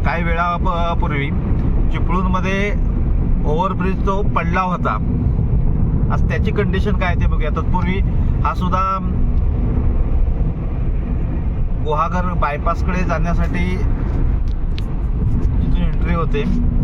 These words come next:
तो हा उड्डाणपुलाचं काम चांगल्या पद्धतीने झालेलं आहे.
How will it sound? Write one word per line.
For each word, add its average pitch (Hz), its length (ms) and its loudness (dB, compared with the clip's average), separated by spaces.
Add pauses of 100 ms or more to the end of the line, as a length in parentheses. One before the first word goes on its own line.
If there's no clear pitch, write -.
(680)
तो 156 60 2
हा 156 60 0
उड्डाणपुलाचं 160 720 0
काम - 280 0 (420)
चांगल्या 156 340 0
पद्धतीने 156 520 0
झालेलं 147 360 0
आहे. - 220 2